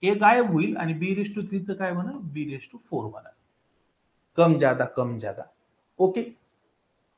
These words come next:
बर. आता काय करायचंय तुम्हाला? तुम्हाला हे समजलं असेल. आता मला सांगा, जर तुम्हाला, अं, a plus b raise to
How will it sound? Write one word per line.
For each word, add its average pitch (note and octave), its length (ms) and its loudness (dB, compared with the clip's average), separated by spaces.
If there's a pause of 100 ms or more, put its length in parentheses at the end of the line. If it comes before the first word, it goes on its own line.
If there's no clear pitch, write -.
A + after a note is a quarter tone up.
(100)
बर. C3+ 200 -4 (880)
आता E3+ 260 8
काय C#4 200 12
करायचंय C4 360 6
तुम्हाला? A3+ 420 4 (1040)
तुम्हाला A3+ 240 6
हे A#3 140 2
समजलं E3 480 0
असेल. - 180 -8
आता D#3+ 220 2
मला A3+ 200 4
सांगा, D#3 280 -2
जर F#3+ 300 0
तुम्हाला, G3 320 4 (440)
अं, B2 320 -2 (140)
a F3+ 100 6
plus G#3 400 0 (920)
b F#3 260 -4
raise G3 280 -2
to G#3 80 -4